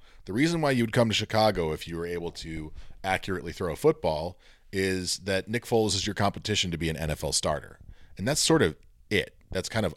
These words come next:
all they can offer because it's not a bevy of skill position talent,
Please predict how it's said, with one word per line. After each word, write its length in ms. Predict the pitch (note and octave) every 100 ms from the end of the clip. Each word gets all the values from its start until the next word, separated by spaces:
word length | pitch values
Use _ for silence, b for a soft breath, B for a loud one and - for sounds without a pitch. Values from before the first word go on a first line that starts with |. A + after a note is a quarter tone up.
| -
all 140 | F#2+
they 140 | E2 D#2+
can 120 | D#2+
offer 380 | D2 C2 - -
because 240 | - F2 E2+
it's 160 | D#2+
not 320 | G#2+ G#2+ G#2 - b b -
a 60 |
bevy 360 | D#2+ G#2+ G#2 G#2
of 120 | E2+
skill 260 | - A2+ G#2
position 420 | F#2 F#2 - E2+
talent, 440 | - D#2+ D#2 D#2